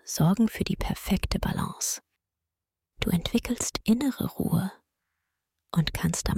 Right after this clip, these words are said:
Abend sehr gut entspannen.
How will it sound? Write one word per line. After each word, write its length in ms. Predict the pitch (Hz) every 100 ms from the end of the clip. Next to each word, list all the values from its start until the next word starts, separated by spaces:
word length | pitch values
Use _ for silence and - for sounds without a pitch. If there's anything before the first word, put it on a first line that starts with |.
| -
Abend 580 | 151 156 - 180 - - _
sehr 540 | - - 170 170 165 170
gut 340 | - - - - -
entspannen. 640 | 165 165 - - 156 170